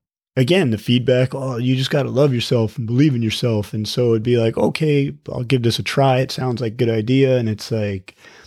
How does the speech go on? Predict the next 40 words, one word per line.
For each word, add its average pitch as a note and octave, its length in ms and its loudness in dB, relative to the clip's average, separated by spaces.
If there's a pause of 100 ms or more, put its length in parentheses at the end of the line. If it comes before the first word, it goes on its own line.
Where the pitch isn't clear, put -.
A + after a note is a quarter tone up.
(160)
have B2+ 200 0
a A#2 60 -2
negative A#2 400 2
thought B2 500 0
that G2+ 260 -4 (1300)
you B2 140 4
missed B2+ 220 2
that A2+ 160 2
shot A#2+ 380 2
'cause B2+ 180 0
you A#2 80 2
just A2 220 2
suck B2 240 0
at G2+ 80 -4
shooting. G2+ 420 -2
Like, G#2 160 -8
that's - 300 -2
the, A2+ 220 4
the G#2 120 -2
conversation A2+ 640 0
that G#2+ 60 0
I G#2 40 2
would G2 80 -2
have A2+ 180 0
with G2+ 60 -8
myself. F#2+ 440 -8 (600)
And B2+ 440 0
to B2+ 80 0
have C3 140 2
that B2 140 0
one B2 160 -2
thought, C3 220 -4
like, A2 180 -4
"No, C3+ 220 2
I'm A#2+ 180 -2
awesome. A#2 360 -2
I'm A#2+ 160 0
a A2 40 -4
great B2+ 280 0
shot." - 380 -8